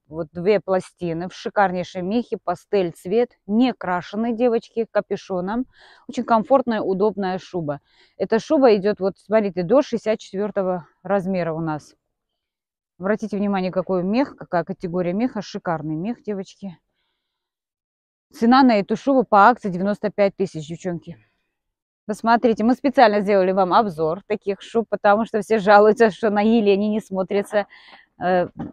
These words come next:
крупные размеры. Вот смотрите, на Эльмире они великолепно смотрятся. В-, видна моделька. Они, конечно, у нас есть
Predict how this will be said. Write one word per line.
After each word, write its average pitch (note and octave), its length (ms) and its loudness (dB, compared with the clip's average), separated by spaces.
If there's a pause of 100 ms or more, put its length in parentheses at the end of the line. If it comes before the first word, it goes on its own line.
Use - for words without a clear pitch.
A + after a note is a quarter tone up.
(320)
крупные G#3 400 2
размеры. F#3+ 540 2
Вот G#3 160 -2
смотрите, A3+ 340 0
на G3+ 140 0
Эльмире A3+ 420 4
они G#3 160 0
великолепно G#3+ 640 0
смотрятся. A#3 720 0 (380)
В-, F#3 180 -4
видна G#3 500 2
моделька. G3 800 4 (540)
Они, B3+ 240 6
конечно, A#3+ 420 2
у - 20 -2
нас G#3+ 220 -2
есть A3 340 -2